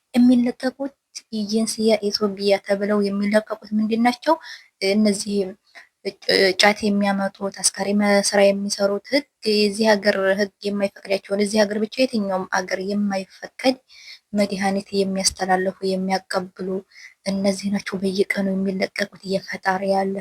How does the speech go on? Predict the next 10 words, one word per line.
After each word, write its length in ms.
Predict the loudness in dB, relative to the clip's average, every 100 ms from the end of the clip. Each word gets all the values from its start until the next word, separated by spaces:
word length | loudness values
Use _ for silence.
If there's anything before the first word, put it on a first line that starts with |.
| -6
በዚህ 400 | 0 0 2 2
ልክ 200 | 2 -2
የኢትዮጵያ 460 | -2 -4 -4 -14 0 0
ወጣት 300 | 2 -2 -2
እመኑኝ 420 | -2 0 2 2 0 -8 -14 -16 -18
ሳኡዲ 300 | 0 2 4 4
ውስጥ 280 | 4 2 0 0
በቃ 220 | 0 2 -2 -2 _ _ _ _ _ _ _ _ _ _ _ -6 4 6 6 4 0 0 2
አንገቱ 380 | 4 4 2 2
እየተቀላ 520 | 2 2 0 -2 2